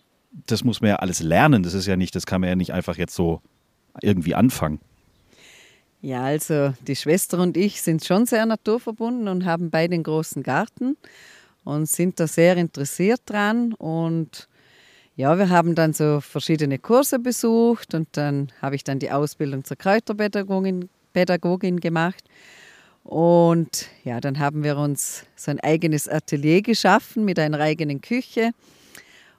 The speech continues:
Speaker 2: und haben dann halt angefangen, einmal in der Hexenküche zu werkeln.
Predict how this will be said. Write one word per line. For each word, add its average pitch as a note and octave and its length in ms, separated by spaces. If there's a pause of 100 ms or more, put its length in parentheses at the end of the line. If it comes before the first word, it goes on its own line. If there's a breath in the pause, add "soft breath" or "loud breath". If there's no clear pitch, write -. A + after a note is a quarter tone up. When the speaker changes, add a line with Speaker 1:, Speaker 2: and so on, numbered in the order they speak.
Speaker 2:
und F3 180
haben F3 280
dann F3 280
halt F3 520 (440 soft breath)
angefangen, G3 720
einmal F#3 320
in F3+ 100
der D#3+ 100
Hexenküche - 800
zu D3 260
werkeln. A#3 560